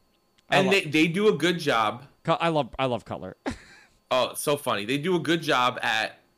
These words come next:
Speaker 2: highlighting the new guys, but also Malachi got his moment.
Speaker 1: Mm-hmm.
Speaker 2: Andrade got his moment. Pac got his moment. Britt got her moment. Like, they, they're still doing stuff.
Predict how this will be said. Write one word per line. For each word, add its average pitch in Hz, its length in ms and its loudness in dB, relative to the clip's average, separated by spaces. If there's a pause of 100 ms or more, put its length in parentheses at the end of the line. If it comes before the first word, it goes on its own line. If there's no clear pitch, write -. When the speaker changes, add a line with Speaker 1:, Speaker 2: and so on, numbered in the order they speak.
(380)
Speaker 2:
highlighting 156 640 0
the 139 80 -6
new 151 220 -6
guys, 113 340 0
but 131 140 -4
also 151 520 0 (680)
Malachi 127 540 0
got 131 180 0
his 131 100 -8
moment. 139 380 -8 (180)
Speaker 1:
Mm-hmm. 104 400 -14
Speaker 2:
Andrade 117 460 0
got 120 160 0
his 120 120 -6
moment. 123 440 -6
Pac 120 260 0
got 120 160 -2
his 120 140 -6
moment. 123 420 -8 (720)
Britt 127 240 0
got 123 200 0
her 123 100 0
moment. 123 460 0 (520)
Like, - 360 -2
they, 139 160 2
they're 175 160 2
still 190 280 4
doing 175 300 2
stuff. - 480 -2